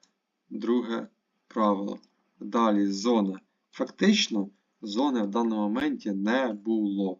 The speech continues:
Тобто, ще була можливість заходити. Тут в нас немає зони, ми могли забити перехай.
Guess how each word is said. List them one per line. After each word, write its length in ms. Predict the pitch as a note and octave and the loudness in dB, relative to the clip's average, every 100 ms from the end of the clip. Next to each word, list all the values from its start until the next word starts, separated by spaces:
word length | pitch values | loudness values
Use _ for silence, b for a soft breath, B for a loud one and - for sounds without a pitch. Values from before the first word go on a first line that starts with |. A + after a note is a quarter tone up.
| _ | _
Тобто, 300 | - G#2+ A2 | -8 -6 -4
ще 160 | - - | -6 -4
була 200 | A2 A#2 | -2 -2
можливість 500 | A2 G#2 A2+ G#2+ G2+ | -2 -2 -2 0 -2
заходити. 640 | G2+ - - G#2 G2+ G#2 - B B B B B _ | -4 -6 -4 -2 -2 -6 -16 B B B B B _
Тут 280 | - F3 G3 | 2 2 2
в 100 | - | -2
нас 220 | A2 A2 | -4 -4
немає 440 | A#2+ A2+ A2+ A2 A2 | -2 0 0 0 -2
зони, 360 | G2+ D#3 D3+ | 0 0 2
ми 120 | A#2 A2 | 0 -2
могли 160 | A2 | -4
забити 420 | A2 A2 A#2 A#2 | -2 -2 -2 -2
перехай. 760 | G#2 G#2+ G#2 - C#3 D#3 A2+ | -6 -4 -4 -4 0 2 2